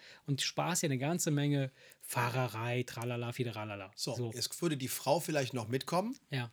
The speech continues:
Speaker 2: wenn sie sagt, „Du, ich, wo hab so, ich hab jetzt gerade beruflich Bock auf einen Tapetenwechsel, ich
Speaker 1: Mhm.
Speaker 2: hab auch was in der Nähe gefunden“,
Speaker 1: Mhm.
Speaker 2: okay. Aber jetzt geht's ja schon damit los, dass du dann deine Freunde zurücklässt.
Speaker 1: Genau,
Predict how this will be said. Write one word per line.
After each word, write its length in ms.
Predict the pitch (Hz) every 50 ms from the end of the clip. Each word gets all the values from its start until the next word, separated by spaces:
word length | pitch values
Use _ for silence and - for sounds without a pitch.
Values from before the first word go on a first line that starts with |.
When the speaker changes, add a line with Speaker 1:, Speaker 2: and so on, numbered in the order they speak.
| - - -
Speaker 2:
wenn 120 | 135 135
sie 100 | 127 127
sagt, 300 | 120 131 143 143 - -
„Du, 120 | - 143 139
ich, 120 | 120 -
wo 120 | 147 131 123
hab 100 | 135 135
so, 140 | - - 120
ich 240 | 131 139 156 139 -
hab 100 | 160 151
jetzt 140 | 147 -
gerade 240 | - 135 131 120 120
beruflich 440 | 107 117 110 139 151 - 190 151 -
Bock 180 | - 165 165 180
auf 120 | 170 151
einen 100 | 170 147
Tapetenwechsel, 640 | - 151 135 - 160 165 156 131 135 135 143 143
ich 60 | 139 147
Speaker 1:
Mhm. 40 | 131
Speaker 2:
hab 160 | 160 151 -
auch 180 | - - 202 180
was 160 | 226 202 185
in 80 | 190
der 100 | 170 165
Nähe 220 | 160 160 165 165 160
gefunden“, 360 | 156 143 - 135 156 139 147
Speaker 1:
Mhm. 40 | 139
Speaker 2:
okay. 300 | 143 - - 147 107 92 - - - - - - - - - -
Aber 140 | 120 117 123
jetzt 100 | 120 -
geht's 180 | - 143 -
ja 60 | 175
schon 180 | 165 156 165 156
damit 320 | 151 151 156 156 156 143
los, 180 | 147 151 147 131
dass 120 | 147 135
du 80 | - 131
dann 220 | 120 120 127 123
deine 180 | 131 139 143 143
Freunde 340 | 135 - 139 127 127 123 113
zurücklässt. 400 | - - 110 107 107 226 240 240
Speaker 1:
Genau, 320 | 220 151 123 113 117 123